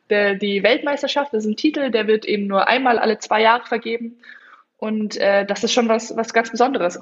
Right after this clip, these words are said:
Auch wenn wir vielleicht nicht Favoriten auf den Titel sind, <laughs> ähm, ist es trotzdem, dass wir, ist nicht so, dass wir nicht trotzdem...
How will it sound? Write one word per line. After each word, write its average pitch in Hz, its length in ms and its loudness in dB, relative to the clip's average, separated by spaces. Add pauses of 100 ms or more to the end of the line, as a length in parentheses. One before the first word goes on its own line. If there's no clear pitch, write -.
Auch 277 240 0
wenn 320 320 2
wir 185 100 2
vielleicht 185 380 -2
nicht 202 140 -8
Favoriten 208 480 -4
auf 214 80 -8
den 226 120 -6
Titel 262 280 -8
sind, 302 160 0 (680)
<laughs> - 540 -14
ähm, 226 880 0 (180)
ist 220 140 0
es 220 140 -2
trotzdem, 240 680 -4 (100)
dass 214 260 -2
wir, 214 240 0
ist 214 180 -2
nicht 247 280 0
so, 262 140 4
dass 240 220 -4
wir 214 280 4
nicht 214 420 -6
trotzdem... 208 760 -2